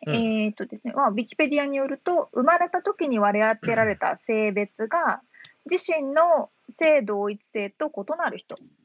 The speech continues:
Speaker 2: まあ、自分が男の子で生まれたけど、心は女の子だとかね。
Speaker 1: うん、体は男だけど、心は女の子ね。うん。
Speaker 2: そうそうそうそう。
Speaker 1: うん。
Speaker 2: 性同一性は、性自認、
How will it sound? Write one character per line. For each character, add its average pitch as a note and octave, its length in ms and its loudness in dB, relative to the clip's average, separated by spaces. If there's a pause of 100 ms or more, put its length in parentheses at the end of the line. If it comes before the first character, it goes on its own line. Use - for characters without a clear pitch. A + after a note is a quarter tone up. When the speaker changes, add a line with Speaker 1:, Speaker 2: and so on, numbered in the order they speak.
Speaker 2:
ま A3 80 -4
あ、 - 20 -8
自 F3+ 100 -8
分 G3+ 160 -4
が F#3 60 -2
男 G#3+ 320 -4
の G3 140 -4
子 F#3 120 -4
で F3 100 -2
生 F3+ 40 -4
ま F#3+ 140 0
れ F#3 80 -6
た G3+ 120 -2
け A#3 120 -6
ど、 D#4 180 2
心 C4+ 340 -2
は C#4+ 120 2
女 F3 240 -8
の G#3 100 -12
子 - 140 -6
だ D#3+ 160 -10 (240)
と - 80 -6
か - 120 -14
ね。 - 160 -6 (760)
Speaker 1:
う A#2 40 -12
ん、 G#2+ 60 -12
体 A#2 340 -2
は G#2+ 80 -2
男 G#2+ 260 -6
だ G#2+ 140 -4
け F#3 80 0
ど、 B3 180 0
心 A#2+ 300 -4
は E2 100 -6
女 E2 240 -12
の B1+ 80 -14
子 - 120 -14
ね。 D#3 100 -6
う - 20 -8
ん。 G2+ 380 -8 (280)
Speaker 2:
そ - 200 -8
う - 20 -6
そ - 140 -18
う - 40 -16
そ - 140 -16
う - 60 -12
そ - 160 -14
う。 - 40 -18 (360)
Speaker 1:
う - 40 -16
ん。 C4+ 40 -2
Speaker 2:
性 F#4 160 2
同 C#4+ 240 0
一 C#4 200 -8
性 C#4 300 2
は、 D#4 460 2 (100)
性 E4 460 0
自 D4+ 140 -2
認、 A3 500 -2